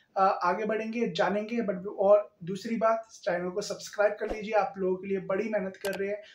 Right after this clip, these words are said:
बेल आइकन को हिट कर लीजिए, लाइक करिए, कमेंट करिए, और जितना हो सके प्यार देने की कोशिश करिए। तो आइए वीडियो की तरफ आगे बढ़ते हैं। देखिए दोस्तों, यहाँ पर हम पढ़ने वाले हैं आज हॉरिजॉन्टल लाइन और सीक्रेट ट्रेंड लाइन, चार्ट पे किस तरीके से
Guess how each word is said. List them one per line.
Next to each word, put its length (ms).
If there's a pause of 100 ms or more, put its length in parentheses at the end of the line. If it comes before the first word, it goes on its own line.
(200)
बेल 180
आइकन 260
को 120
हिट 180
कर 100
लीजिए, 320
लाइक 380
करिए, 260
कमेंट 360
करिए, 220
और 60
जितना 240
हो 80
सके 220
प्यार 320
देने 140
की 180
कोशिश 260
करिए। 240
तो 180
आइए 120
वीडियो 320
की 60
तरफ 260 (100)
आगे 140
बढ़ते 280
हैं। 100 (500)
देखिए 340
दोस्तों, 340
यहाँ 220
पर 160
हम 380 (100)
पढ़ने 240
वाले 220
हैं 60
आज 160 (120)
हॉरिजॉन्टल 440
लाइन 200
और 60
सीक्रेट 380
ट्रेंड 220
लाइन, 180 (220)
चार्ट 200
पे 120
किस 220
तरीके 280
से 240